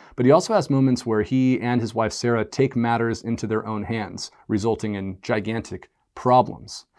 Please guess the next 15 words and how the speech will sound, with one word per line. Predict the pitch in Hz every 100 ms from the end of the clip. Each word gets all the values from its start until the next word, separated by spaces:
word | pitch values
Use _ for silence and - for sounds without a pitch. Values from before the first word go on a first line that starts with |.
| - -
And | 127 123
so | 127
when | 123 175 185
the |
text | - 160 - -
starts | 160 135 -
by | 120
saying, | 107 123 110 - -
"After | 131 - 143 117
these | 120 117 -
things," | 127 117 123
you |
have | 135 139
to |
understand | 139 113 - 127 113